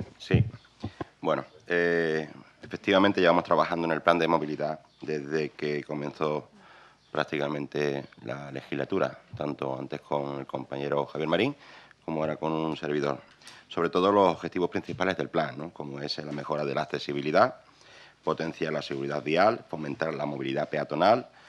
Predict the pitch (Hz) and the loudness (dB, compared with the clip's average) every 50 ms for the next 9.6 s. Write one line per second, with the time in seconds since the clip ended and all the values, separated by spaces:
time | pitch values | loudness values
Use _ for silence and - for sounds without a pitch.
0 | - _ _ _ - 87 82 78 78 78 - - 104 87 85 80 73 76 76 - | -20 _ _ _ -2 0 0 0 0 -2 0 2 2 2 2 -2 -4 -6 -10 -8
1 | - - 80 - - 71 71 - 95 107 120 123 127 - 131 139 147 143 - - | -2 -2 -2 -2 -2 -6 -4 -2 -2 0 0 0 0 0 2 0 0 0 -2 -10
2 | - - - - - - - - - 80 80 - - - 92 87 - 80 80 85 | -14 -14 -16 -20 -20 -16 -14 -8 -4 -4 -4 -4 -4 -4 -4 -4 -2 -2 -2 -2
3 | 92 95 - - - _ _ _ _ - - - _ _ - 78 90 90 82 80 | 0 -2 -2 -4 -10 _ _ _ _ -20 -20 -20 _ _ -6 -2 0 0 0 0
4 | 82 95 101 104 98 - 110 110 - - - 104 104 98 98 - - - - 92 | 0 2 0 0 0 0 -2 -2 -2 -2 -2 -2 -2 -2 -2 -4 -6 -6 -4 -2
5 | 90 92 101 - - - 78 82 76 82 95 92 - - 85 - - - - 76 | -2 -2 -2 -4 -8 -8 -6 -4 -2 0 0 -2 -2 -6 -12 -10 -10 -10 -10 -10
6 | 73 69 67 65 - - 71 69 - - - - - - - - - _ - - | -10 -10 -12 -12 -14 -16 -20 -20 -20 -20 -20 -20 -20 -20 -20 -20 -20 _ -12 -6
7 | - 95 101 101 98 101 107 104 98 - 110 117 131 147 139 117 95 82 87 90 | -2 0 2 6 6 6 6 6 6 8 8 8 10 8 6 4 2 0 0 -2
8 | - 98 87 85 - - 87 82 - 101 95 107 120 120 92 82 - - 78 85 | -2 -2 -4 -4 -4 -4 -6 -4 -2 -2 0 0 -2 -2 -4 -6 -8 -6 -6 -6
9 | 87 - 87 73 73 87 95 113 117 127 139 - | -6 -4 -6 -6 -4 -4 -2 0 0 -2 -2 -6